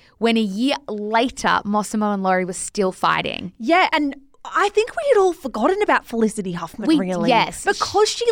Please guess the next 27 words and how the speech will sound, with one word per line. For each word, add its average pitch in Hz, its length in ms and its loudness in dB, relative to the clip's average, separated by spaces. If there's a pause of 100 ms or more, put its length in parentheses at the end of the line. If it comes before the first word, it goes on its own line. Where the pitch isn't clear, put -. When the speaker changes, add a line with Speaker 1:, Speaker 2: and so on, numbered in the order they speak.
Speaker 2:
laid 359 280 0
down 233 500 -4 (120)
and 269 200 -2
copped - 380 -4
it 185 220 -2 (380)
and 277 160 0
said, 269 160 2
"I 262 100 4
did 254 220 -6
the 302 80 -4
wrong 254 260 0
thing," 226 460 -6
we 262 80 -2
all 285 80 4
went, 269 180 2
"Eh, 339 280 0
well, 339 220 4
what 339 140 4
else 320 180 2
can 277 120 -2
we 226 140 -2
ask 214 260 0
Speaker 1:
Yeah. 240 280 4
Speaker 2:
for?" 226 60 0
Like, 240 280 2
she - 200 -2
served 320 680 2